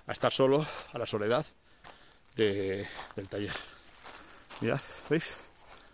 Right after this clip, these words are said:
Ah, me falta el aire. A ver, ¿qué hora es? Vaya, no sé la hora que es. Mierda.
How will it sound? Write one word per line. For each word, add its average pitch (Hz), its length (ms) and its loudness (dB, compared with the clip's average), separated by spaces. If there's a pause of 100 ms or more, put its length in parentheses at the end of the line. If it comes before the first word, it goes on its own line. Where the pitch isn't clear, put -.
(420)
Ah, 151 200 -4 (220)
me 127 80 -6
falta 131 280 4
el 123 60 6
aire. 107 200 6 (160)
A 120 60 4
ver, 160 140 4
¿qué - 80 2
hora 135 120 6
es? - 200 -4 (1300)
Vaya, 135 240 -2 (200)
no 127 80 -2
sé - 100 -8
la 135 80 4
hora 120 140 2
que 117 100 -4
es. - 300 -6
Mierda. 135 360 -6